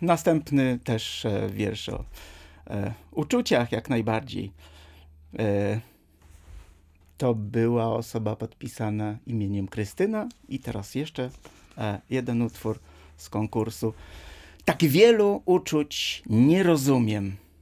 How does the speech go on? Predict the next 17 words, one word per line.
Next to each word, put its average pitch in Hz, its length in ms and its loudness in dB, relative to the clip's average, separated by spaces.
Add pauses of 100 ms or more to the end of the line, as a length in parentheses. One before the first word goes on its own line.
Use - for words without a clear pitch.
(320)
targana 143 640 4
nimi 160 420 4
jak 135 300 2
liść 156 640 0
na 147 220 2
wietrze. 120 800 0 (640)
Ku 135 140 0
słońcu 226 760 2
patrzeć 202 840 -4
już 190 460 -4
nie 214 380 2
umiem. 160 640 4 (640)
Powiedz 196 580 0
mi 147 160 2
proszę, 139 480 0 (520)
gdzie 185 680 0
jest 196 440 -4